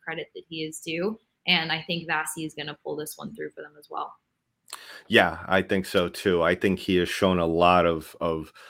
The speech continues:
Speaker 2: of uptick in his play, even though it hasn't always resulted in a, in a win for the Tampa Bay Lightning. I think Vasilevskiy has, has really improved and has come a long way since the beginning of the season. So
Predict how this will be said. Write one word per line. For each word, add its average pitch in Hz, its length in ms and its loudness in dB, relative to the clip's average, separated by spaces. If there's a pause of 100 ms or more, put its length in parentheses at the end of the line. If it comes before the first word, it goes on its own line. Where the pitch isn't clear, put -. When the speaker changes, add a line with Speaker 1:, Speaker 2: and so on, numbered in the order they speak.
(180)
Speaker 2:
of 82 260 -2
uptick 95 400 0
in 85 140 -4
his 95 300 0
play, 80 400 0
even 117 320 4
though 117 200 8
it 104 100 6
hasn't 110 300 4
always 104 280 2
resulted 95 600 0
in 95 180 -4
a, 90 160 -4
in 95 160 -4
a 87 80 -2
win 90 380 -2
for 92 260 -2
the 85 80 -10
Tampa 85 300 -6
Bay 85 180 -4
Lightning. 85 400 -4
I 82 160 -6
think 82 380 -12
Vasilevskiy 85 800 -4
has, 80 240 -4 (360)
has 123 160 10
really 147 300 12
improved 107 800 4
and 95 140 -2
has 95 180 -6
come 104 200 -4
a 95 60 0
long 95 280 0
way 90 240 -4
since 85 240 -14
the - 80 -20
beginning 85 380 -10
of 80 80 -12
the 76 80 -12
season. 82 420 -6
So 90 260 -4